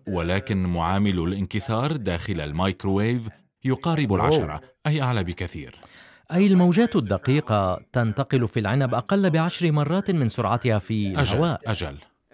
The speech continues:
Speaker 2: وهذا يعني أن طولها الموجي أقل بعشر مرات مما في الهواء، فبدل اثني عشر يصبح واحدا فاصلة اثنين سنتيمتر، ما يعادل تقريبًا حجم حبة العنب. إن نحن وضعنا حبة عنب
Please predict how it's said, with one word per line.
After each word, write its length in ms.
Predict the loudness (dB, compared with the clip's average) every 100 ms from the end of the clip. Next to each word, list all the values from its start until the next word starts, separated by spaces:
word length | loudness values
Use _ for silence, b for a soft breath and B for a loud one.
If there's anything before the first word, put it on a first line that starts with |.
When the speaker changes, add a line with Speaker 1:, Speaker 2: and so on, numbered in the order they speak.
| 2
Speaker 2:
وهذا 360 | 4 4 4
يعني 420 | 4 4 4 2 2
أن 160 | 0
طولها 380 | 0 2 2 2
الموجي 480 | 2 2 2 0 0
أقل 320 | 0 0 2
بعشر 400 | 2 2 0 0
مرات 380 | 2 2 0 0
مما 300 | 0 2 0
في 120 | -2
الهواء، 420 | -2 0 0 0 B B
فبدل 380 | -2 2 4 2
اثني 280 | 2 2 2
عشر 340 | 2 0 -2
يصبح 400 | -2 -4 -2 -2
واحدا 500 | 0 0 0 -2 -4
فاصلة 380 | -2 -2 -2 -2
اثنين 400 | -2 -2 -2 -2
سنتيمتر، 720 | -2 -4 -2 -2 -2 -4 -12 _ _ _ _ _ 0
ما 120 | 4
يعادل 480 | 4 4 2 2 0
تقريبًا 600 | 0 -2 0 2 2 0
حجم 340 | -2 -2 0 0
حبة 320 | -2 -4 -4 -2
العنب. 340 | -2 -2 -6 -14 _ _
إن 200 | 4 4
نحن 260 | 4 2 2
وضعنا 480 | 4 4 4 2 2
حبة 360 | 2 0 0 -2
عنب 420 | 0 2 2 -2